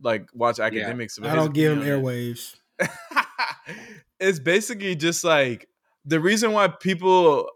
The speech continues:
Speaker 1: hate on Drake so much for this album is because, yeah, like, everybody's kinda recognizing him as, as a goat right now. Like, it's like, he's, like, one away from Michael Jackson. He did it, you know what I'm saying?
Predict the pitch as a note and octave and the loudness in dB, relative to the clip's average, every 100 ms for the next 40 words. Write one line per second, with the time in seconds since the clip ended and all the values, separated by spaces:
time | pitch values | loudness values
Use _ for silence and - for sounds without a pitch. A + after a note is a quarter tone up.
0 | - C#3+ D3 D#3 C3+ C3+ C3+ D3 D3 C#3+ | -8 0 2 2 0 -2 -2 -4 -4 -4
1 | C3+ B2 B2+ G#2 B2 D3+ D#3+ C3+ D3+ D3 | -8 -8 -6 0 0 0 -6 -8 -2 -2
2 | C#3+ C3 D#3+ B2+ A2+ A#2 - D3 F3 G3 | -2 0 2 2 2 -4 -2 0 2 2
3 | A3 G#3 - F3+ C#3+ C3+ D3+ C#3+ C#3 D3 | 2 0 0 -2 2 0 0 -2 -2 -2
4 | C3+ A#2+ A#2+ - A#2+ A2+ F#2+ A#2 B2+ C#3 | -4 -4 -8 -4 -4 -4 -4 -2 -2 -2
5 | D3 D#3+ - _ _ C3+ D3+ D#3 E3 - | -4 -8 -12 _ _ -4 -4 0 -2 -2
6 | _ - E3 F#3+ G3 D3+ C#3+ E3 D#3+ D#3 | _ -12 -8 0 0 0 0 0 2 0
7 | D3+ C3+ A#2+ G2+ C3 C#3 C3+ B2 - B2+ | -2 -10 -12 -8 -6 -6 -4 -4 -6 -6
8 | D#3+ D3+ C#3+ A2+ A#2+ C3 B2 C3+ C3 | -2 0 0 -2 -6 -8 -4 -2 -2